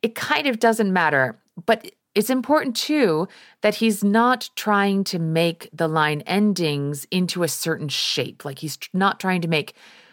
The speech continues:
pennants coming off from the side of the page or triangles or waves. He is just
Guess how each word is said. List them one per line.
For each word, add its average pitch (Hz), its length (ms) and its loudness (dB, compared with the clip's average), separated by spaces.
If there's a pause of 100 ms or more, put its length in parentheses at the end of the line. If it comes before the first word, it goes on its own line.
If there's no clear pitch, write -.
(260)
pennants - 640 -4 (800)
coming 175 380 0
off 151 200 4
from 147 160 -4
the 143 60 -2
side 135 260 -2
of 139 60 -8
the 135 80 -12
page - 340 -8
or - 60 -8
triangles - 880 -2
or - 160 -12
waves. 143 680 0 (500)
He 190 340 2
is 160 440 -2 (100)
just - 680 -2